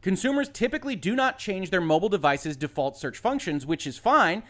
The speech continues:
and maybe something that if you were the Department of Justice or any other aspect of the <laughs> executive branch of the United States government, you would say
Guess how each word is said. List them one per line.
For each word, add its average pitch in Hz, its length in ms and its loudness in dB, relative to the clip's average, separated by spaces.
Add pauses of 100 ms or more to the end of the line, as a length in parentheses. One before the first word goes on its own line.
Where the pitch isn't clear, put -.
(240)
and 180 220 2
maybe 226 240 2
something 226 380 0
that 180 260 2
if 160 120 -6
you 190 60 -4
were 190 100 2
the 170 60 -2
Department 175 380 0
of - 20 -14
Justice 160 400 -2
or 139 100 -2
any 160 220 0
other 175 240 4
aspect 156 480 0
of 165 60 -8
the 156 60 -2
<laughs> 143 60 -6
executive 160 300 -4
branch 156 280 0
of - 20 -12
the 151 80 -4
United 143 180 0
States 147 180 -6
government, 220 300 -2 (320)
you 247 100 0
would 226 100 0
say 190 280 2